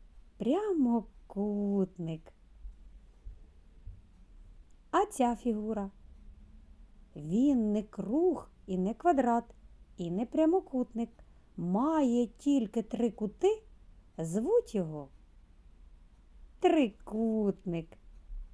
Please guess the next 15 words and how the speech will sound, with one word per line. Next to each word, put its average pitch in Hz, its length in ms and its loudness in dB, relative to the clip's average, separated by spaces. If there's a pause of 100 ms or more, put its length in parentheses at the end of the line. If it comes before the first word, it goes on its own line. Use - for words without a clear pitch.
(760)
А 180 100 -6
подивіться 180 560 -2
уважно 247 520 0
на 247 200 0
цю - 260 -4
фігуру. 208 560 -4 (1080)
Я 185 300 0
цікавий 233 720 -2
і - 180 -6
крутий, 247 760 -2 (120)
в 185 80 -4
мене 269 460 2
гострі 262 640 0
є 240 220 0
кути. 214 560 -4